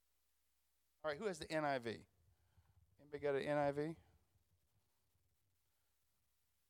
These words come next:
No, we're, we're King James through and through, evidently. Sister, oh, so do you have the N I V version? No? You have the King James? Anybody else? All right, you got the N I V? There you go. We got technology.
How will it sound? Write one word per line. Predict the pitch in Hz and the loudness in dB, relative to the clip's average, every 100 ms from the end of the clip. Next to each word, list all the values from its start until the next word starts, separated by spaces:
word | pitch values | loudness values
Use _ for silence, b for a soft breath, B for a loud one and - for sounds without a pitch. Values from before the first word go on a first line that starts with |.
| _ 113 | _ -4
No, | |
we're, | 120 117 104 - _ _ _ _ - | -2 -4 -8 -20 _ _ _ _ -6
we're | 120 | -6
King | - 147 123 | -4 -4 2
James | 127 127 117 107 - | 2 2 -2 -6 -6
through | 147 135 | 4 4
and | 120 | 6
through, | 147 | 6
evidently. | 117 113 110 113 b b b - | 6 4 0 -2 b b b -14
Sister, | - 147 139 120 - - | -10 -8 -8 -10 -12 0
oh, | 165 | 0
so | 196 | 2
do | 180 | 2
you | 185 | 2
have | 180 | 2
the | 185 | 2
N | 185 | 4
I | 185 | 4
V | 180 | 2
version? | 185 196 208 226 - | 0 0 -2 -8 -2
No? | 175 196 - _ _ _ _ _ _ _ _ _ _ _ - | 2 2 -2 _ _ _ _ _ _ _ _ _ _ _ -6
You | 151 | -6
have | |
the | 147 | -4
King | 196 185 | -2 2
James? | 180 190 220 196 | 6 4 4 2
Anybody | 180 185 185 | 8 10 12
else? | 196 262 - - _ _ _ _ _ _ _ _ _ _ _ _ - | 10 8 0 -12 _ _ _ _ _ _ _ _ _ _ _ _ 4
All | 151 | 8
right, | 170 170 | 8 8
you | |
got | 175 | 6
the | 175 | 6
N | 180 | 6
I | 175 175 | 8 8
V? | 202 170 | 8 8
There | 151 | 6
you | 165 | 8
go. | 147 131 | 10 10
We | 110 | 8
got | 139 147 | 6 6
technology. | - 151 143 120 107 101 | 8 4 8 8 8 4